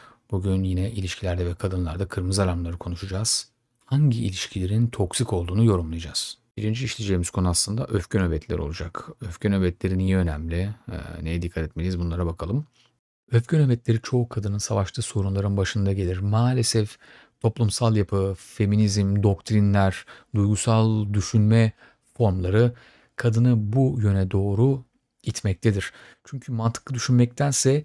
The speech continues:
hem erkeklere hem kadınlara günümüzde duygusal düşünmesi öneriliyor. İşte bunun sonuçlarını yaşıyoruz. Kadın bir şeyi alamadığı zaman size öfke nöbeti duyabiliyor ve bunun olması gereken bir yöntem olduğunu düşünüyor. Richard Cooper burada kızından bahsetmiş. Demiş ki, "İşte üç yaşındaki kızım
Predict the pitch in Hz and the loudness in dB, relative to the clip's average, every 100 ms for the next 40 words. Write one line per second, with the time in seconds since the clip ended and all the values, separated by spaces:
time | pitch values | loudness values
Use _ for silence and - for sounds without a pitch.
0 | _ 165 180 156 139 117 123 127 120 107 | _ 2 4 4 2 0 2 2 2 2
1 | 101 98 101 113 117 104 101 117 101 92 | 2 2 2 2 4 2 0 0 0 0
2 | - 117 107 101 95 92 90 - 98 101 | 2 2 2 -2 -4 -2 -2 0 0 -2
3 | - - 92 87 87 92 113 110 - 104 | -6 -2 -2 -2 -2 0 0 0 -4 -2
4 | 107 104 95 85 - 87 101 120 127 110 | 0 0 -4 -6 -6 -2 2 2 0 -2
5 | 92 98 90 - - - - - - - | -2 -2 -4 -6 -12 -20 -20 -20 -20 0
6 | 120 120 120 107 117 110 110 113 113 98 | 4 6 4 4 2 2 2 4 4 2
7 | 90 95 104 - 123 107 - 107 95 92 | -2 -2 -2 -2 -2 -4 0 0 0 2
8 | 113 117 117 - 104 98 107 123 120 101 | 2 2 -2 -2 2 2 4 4 4 0
9 | 104 110 120 156 208 220 - _ 104 101 | 0 2 4 6 6 2 -4 _ 2 6
10 | 104 - 185 156 123 170 175 120 107 104 | 6 4 4 4 2 0 2 4 4 4
11 | 202 135 98 87 87 - 82 - _ _ | 4 4 2 -4 -8 -10 -12 -16 _ _
12 | _ _ _ _ _ _ _ - 107 - | _ _ _ _ _ _ _ -6 -6 -6
13 | - 95 98 90 90 87 - 87 87 90 | -6 -2 0 0 0 -2 -4 -2 0 0
14 | 85 76 - - - - - - - - | -2 -4 -6 -8 -12 -12 -12 -10 -10 -10
15 | - - 107 - 92 101 92 90 - 98 | -10 -6 -6 -6 -4 -2 -2 -4 -4 -2
16 | 107 | -4